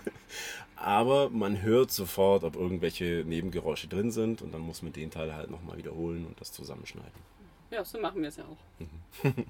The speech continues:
Speaker 1: <laughs>
Speaker 2: Oder lassen die Nebengeräusche einfach drin, so wenn Vögel zwitschern, ist
Speaker 1: Ja,
Speaker 2: auch
Speaker 1: ist,
Speaker 2: schön,
Speaker 1: für einen
Speaker 2: ne?
Speaker 1: Podcast ist es ja auch sehr authentisch.
Speaker 2: Genau.
Speaker 1: <laughs>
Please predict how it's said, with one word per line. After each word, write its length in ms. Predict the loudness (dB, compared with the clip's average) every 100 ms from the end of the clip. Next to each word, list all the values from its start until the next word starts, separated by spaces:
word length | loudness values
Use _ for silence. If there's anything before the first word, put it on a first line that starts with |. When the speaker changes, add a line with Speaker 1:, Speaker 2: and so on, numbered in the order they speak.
| -10
Speaker 1:
<laughs> 180 | -12 4
Speaker 2:
Oder 200 | 4 4
lassen 280 | -2 -4
die 60 | -4
Nebengeräusche 580 | 0 0 -2 -4 -6 -6
einfach 240 | -12 -14
drin, 240 | -10 -8 -6
so 80 |
wenn 120 | -6 -6
Vögel 360 | -4 -2 -4 -6
zwitschern, 600 | -6 -6 -6 -6 -6 -6
ist 160 | -6
Speaker 1:
Ja, 140 | -2 0
Speaker 2:
auch 140 | 0
Speaker 1:
ist, 140 | -2 -2
Speaker 2:
schön, 200 | -4 2
Speaker 1:
für 120 | 2
einen 80 | 2
Speaker 2:
ne? 40 |
Speaker 1:
Podcast 380 | -2 -4 -6 -4
ist 140 | -4
es 140 | -2 2
ja 80 | 2
auch 80 |
sehr 220 | 2 0 0
authentisch. 460 | -2 -4 -4 -8
Speaker 2:
Genau. 300 | -6 -4 -6
Speaker 1:
<laughs> 40 | -6